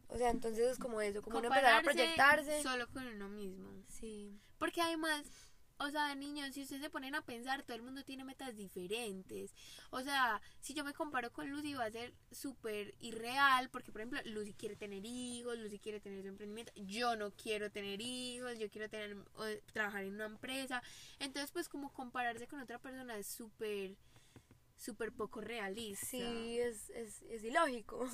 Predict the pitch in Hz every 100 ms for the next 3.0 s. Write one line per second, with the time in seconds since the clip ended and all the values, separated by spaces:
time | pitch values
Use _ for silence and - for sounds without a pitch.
0 | 254 247 240 220 220 254 262 254 294 339
1 | 302 285 294 359 370 277 262 330 311 294
2 | 240 220 - 311 302 247 214 208 208